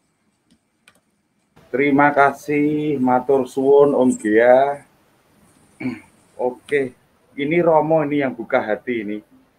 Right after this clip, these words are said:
Eh, Romo mohon izin, Romo mohon maaf, Romo masih device not connected. Mungkin Romo untuk YouTube-nya belum didaftarkan, jadi Romo belum bisa ngeklik. Coba Romo itu di Google,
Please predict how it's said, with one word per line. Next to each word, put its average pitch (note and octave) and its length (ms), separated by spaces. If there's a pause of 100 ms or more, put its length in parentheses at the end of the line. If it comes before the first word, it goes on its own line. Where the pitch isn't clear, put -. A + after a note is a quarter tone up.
(180)
Eh, D#3 160
Romo E3+ 320
mohon D3 240
izin, E3+ 320
Romo E3 280
mohon C#3 280
maaf, E3 320
Romo D#3+ 320
masih E3 360 (880)
device B2 720 (120)
not E3 360 (320)
connected. D3 720 (1000)
Mungkin C#3+ 400
Romo D#3 360
untuk E3 200
YouTube-nya C#3 520
belum B2 240
didaftarkan, A2+ 760
jadi G#2+ 200 (120)
Romo C#3+ 280
belum G#2+ 200
bisa A2+ 560 (400)
ngeklik. D3+ 480
Coba B2+ 320
Romo C3+ 280
itu C#3 240
di - 160
Google, E3 560